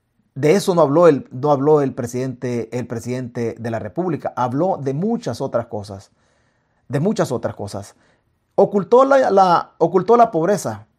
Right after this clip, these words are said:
La pobreza de un pueblo que cada día le está costando encontrar la comida. Encont-, eh, no, no habló, no habló de la carencia de medicinas en las farmacias de la red hospitalaria en El Salvador.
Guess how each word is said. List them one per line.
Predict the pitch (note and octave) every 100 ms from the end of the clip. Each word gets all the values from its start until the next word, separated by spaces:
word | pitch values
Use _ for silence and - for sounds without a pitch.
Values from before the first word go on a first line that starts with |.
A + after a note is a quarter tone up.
| _
La | - D#3+
pobreza | D#3+ F#3 G#3
de | A#3+
un | A3+
pueblo | A#3 A#3+ A#3
que | G#3
cada | G#3+ G#3+
día | A3+ A3+
le |
está | F#3+ G#3
costando | G3+ - G#3+
encontrar | A3 F#3+ E3+ D3+
la | C3+
comida. | A#2+ D3+ C3 - _ _ _ _ _ _ _
Encont-, | F3 F#3+ F#3+ F#3+ E3+
eh, | F3+
no, | F3+ A#3 A#3+
no | G#3+ A#3+ A#3
habló, | G#3 G#3+ C4 C4 - _ _
no | E3+ A3
habló | G3+ A3+ B3 -
de | D#3 F3
la | E3+
carencia | E3 F3+ G3+ G3+
de | E3+
medicinas | C#3+ B2+ D#3+ F#3 C#3 C#3
en |
las | C3
farmacias | A#2 A#2 D#3 D#3
de | C3
la | B2
red | D3+
hospitalaria | C#3+ C3 A2 B2+ C3+
en | A2+
El | G#2
Salvador. | G#2 G2 C#3+ C#3+